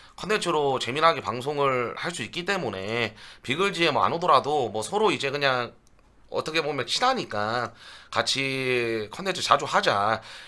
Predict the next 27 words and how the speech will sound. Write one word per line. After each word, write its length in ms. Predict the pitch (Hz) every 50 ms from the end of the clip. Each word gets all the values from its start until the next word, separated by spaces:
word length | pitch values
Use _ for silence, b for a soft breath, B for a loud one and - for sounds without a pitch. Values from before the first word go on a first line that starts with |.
| B B
이렇게 340 | B 190 226 226 - 165 -
끝냈어요. 760 | - 220 240 240 220 185 - 113 104 98 101 107 104 98 - b b b b b b
근데 100 | b -
사실상 340 | 143 - 196 185 - 202 143
연보성이 380 | 110 120 139 180 175 196 185 143
비글즈가 440 | 113 120 131 170 160 135 - - -
안 100 | 98 120
들어오기 340 | 143 175 208 214 175 139 117
때문에 320 | 117 117 107 104 104 104 101
저도 460 | 107 120 160 160 151 143 127 110 - B B B B B B B B B B
어떻게 320 | - 165 170 180 190 170 175
보면 720 | 160 156 147 147 139 139 135 135 131 131 127 120 - - - -
제가 800 | - - 131 123 135 135 131 131 131 123 120 117 101 - - - _ _ -
다들 220 | - 120 131 139
알다시피 880 | 113 98 107 120 151 151 170 170 170 - 120 107 107 110 110 107 104 -
감봉이 480 | - - 101 113 127 165 185 180 160 127
크기 280 | - - 208 220 233 156
때문에, 500 | 147 120 113 101 98 87 82 76 76 - b b b b
어? 320 | b 87 123 165 202 202 B B B B B B B B B
저도 360 | B - 151 151 165 156 147
이거에 460 | 139 117 135 156 165 190 185 175 170 160
어떻게 260 | 147 131 - 147 151
보면 200 | 143 143 135 127
저도 200 | - - 120 120
전쟁을 360 | - - 107 113 151 170 170
해야 160 | 151 185 190 175
되잖아요. 560 | 120 98 98 98 95 92 92 87 87 87